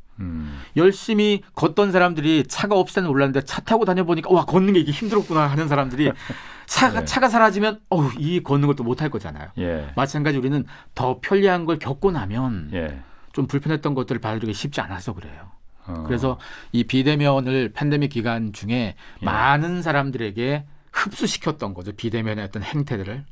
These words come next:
Speaker 1: 예.
Speaker 2: 소비 습관 자체를. 이것이 큰 영향이 미칠 거고요. 그리고 비대면이 우리가 아는 모든 아이티 산업의 방향이 다 비대면이에요.
Speaker 1: 음.
Speaker 2: 자율주행 자동차, 뭐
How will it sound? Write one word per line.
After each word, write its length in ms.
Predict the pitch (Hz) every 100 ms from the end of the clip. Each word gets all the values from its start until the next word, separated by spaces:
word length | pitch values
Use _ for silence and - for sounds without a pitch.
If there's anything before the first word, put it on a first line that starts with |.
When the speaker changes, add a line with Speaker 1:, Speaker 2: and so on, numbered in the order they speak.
| -
Speaker 1:
예. 80 | 90
Speaker 2:
소비 320 | 78 78 117
습관 300 | - 120 107
자체를. 340 | 95 - 95 - - - - -
이것이 300 | 120 139 151
큰 160 | - 156
영향이 340 | 110 110 107
미칠 300 | 98 95 104
거고요. 400 | 98 87 92 107 113 - - - - - - -
그리고 580 | - 135 147 147 123 98 - - - -
비대면이 800 | 147 165 160 151 151 139 98 78 - - - - -
우리가 220 | 143 165
아는 140 | 175 165
모든 340 | 147 160 156 135
아이티 320 | 110 135 185
산업의 420 | 165 165 160 151
방향이 300 | 143 113 123
다 160 | - 117
비대면이에요. 960 | 110 120 147 180 143 76 71 73 85 98 - - - -
Speaker 1:
음. 840 | 104 92 90 90 87 90 87 85 82
Speaker 2:
자율주행 480 | - 135 139 139 135
자동차, 760 | 117 104 123 117 - 117 117 120
뭐 200 | 120